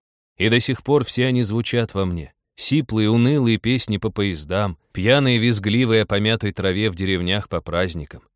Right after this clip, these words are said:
радостно заунывные, свадебные и величальные, когда и невеста, и старухи заливаются счастливыми слезами. Один жених крепится. Вятские барабушки под гармонику, под топоток по убитой земле,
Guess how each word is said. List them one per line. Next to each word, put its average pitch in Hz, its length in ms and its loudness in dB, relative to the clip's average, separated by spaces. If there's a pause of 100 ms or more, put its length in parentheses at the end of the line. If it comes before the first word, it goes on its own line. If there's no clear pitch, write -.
радостно 110 560 2
заунывные, 110 640 2
свадебные 98 760 -2 (300)
и 98 100 -2
величальные, 104 800 0 (180)
когда 101 360 2
и 120 220 0
невеста, 113 520 0
и 107 60 -2
старухи 104 560 -4
заливаются 110 640 0
счастливыми 90 680 -4
слезами. 76 640 -8 (180)
Один 156 340 4
жених 135 400 0
крепится. 95 560 -4 (320)
Вятские 127 640 0
барабушки 104 800 0 (220)
под 104 180 0
гармонику, 113 800 0 (340)
под 117 180 0
топоток 127 600 0
по 123 80 0
убитой 120 460 2
земле, 104 540 0